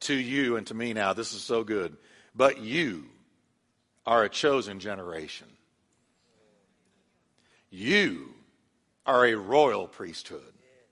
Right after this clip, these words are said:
You are a holy nation. And you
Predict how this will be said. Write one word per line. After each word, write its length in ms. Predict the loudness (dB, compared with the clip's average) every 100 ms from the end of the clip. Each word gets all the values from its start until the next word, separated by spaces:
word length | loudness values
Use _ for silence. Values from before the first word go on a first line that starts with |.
| _ _ _ _ _ _ _
You 600 | -12 0 4 4 2 -4 -14 -20 _ _ _ _ 2
are 220 | 8 8
a 100 | 8
holy 540 | 2 4 6 6 4
nation. 640 | 0 -4 -4 -8 -12 -20 -20 _ _ _ _ _ _ -20 _
And 360 | 2 2 0 -8
you 680 | -2 0 0 0 -4 -8